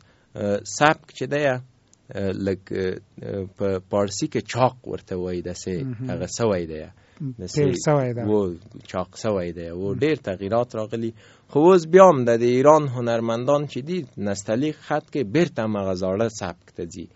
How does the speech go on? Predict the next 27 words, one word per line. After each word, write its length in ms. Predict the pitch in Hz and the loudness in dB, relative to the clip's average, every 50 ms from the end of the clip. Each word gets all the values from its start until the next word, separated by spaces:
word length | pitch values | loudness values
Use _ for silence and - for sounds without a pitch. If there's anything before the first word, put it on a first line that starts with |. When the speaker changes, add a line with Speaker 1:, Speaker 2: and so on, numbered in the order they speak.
| _ - | _ -4
Speaker 1:
مثلاً 460 | 113 120 123 127 131 131 135 139 139 | -2 -2 0 0 -2 0 0 -2 -2
غلام 380 | 131 123 120 117 113 113 113 | -2 -2 -2 0 0 0 -2
حسین 360 | 117 113 - 143 139 143 139 127 | -4 -4 -4 -4 -2 -2 -4 -4
امیرخانی 580 | 120 123 123 120 - - - 117 123 143 151 | -6 -6 -6 -8 -8 -8 -8 -6 -4 -4 -4
و، 220 | 156 160 165 170 175 175 _ _ _ _ - | -2 -2 -2 -2 -4 -6 _ _ _ _ -20
خط 420 | - - 143 147 151 143 - - | -12 -2 0 0 0 0 -2 -2
یې 240 | 123 123 120 120 - - _ _ _ - - _ - 113 | 0 0 0 -2 -6 -10 _ _ _ -20 -20 _ -4 2
ډېر 200 | 156 165 170 135 | 4 4 4 4
تغییرات 640 | - - 104 95 90 95 95 104 101 98 101 - | 4 0 -4 -2 -2 -2 0 2 2 2 0 -4
یې 40 | 92 | -6
ورکړي 480 | 85 80 82 - - - 92 82 82 | -6 -6 -8 -10 -10 -10 -8 -8 -8
وو. 100 | 82 80 - - _ _ _ - | -10 -10 -14 -18 _ _ _ -4
مګم 300 | 110 107 104 113 113 110 | -4 0 0 0 0 0
په 140 | 117 117 | -2 -2
دې 60 | 110 113 | 0 2
آخرو 420 | 113 110 113 - - 160 160 151 | 2 2 0 0 0 0 0 0
کې 140 | 139 - 135 | -2 -2 -4
یو 420 | 131 131 127 127 120 120 120 117 | -2 0 0 0 0 2 0 0
کتاب 400 | 113 - - - 147 143 147 143 | -2 -6 -4 0 0 2 2 2
راوتلی 580 | 135 127 123 120 117 - - 165 175 165 160 151 | 2 2 4 2 2 0 -2 -4 -2 -2 -2 0
دی، 160 | 151 151 151 147 143 - - - | 2 2 2 2 0 -2 -4 -2
هغه 260 | 107 110 107 120 156 | -2 -2 0 0 -2
بیرته 340 | 156 147 180 180 175 - 120 | 2 2 2 2 2 2 0
یې 120 | 113 107 101 | 0 2 2
همغه 300 | 101 110 117 117 104 95 | 0 2 2 0 0 -2
سابقه 540 | 98 98 95 92 87 92 90 - - 117 | -4 -4 -4 -4 -4 -4 -8 -6 -8 -8
سبک، 320 | 113 - - - 95 90 | -6 -8 -8 -8 -8 -8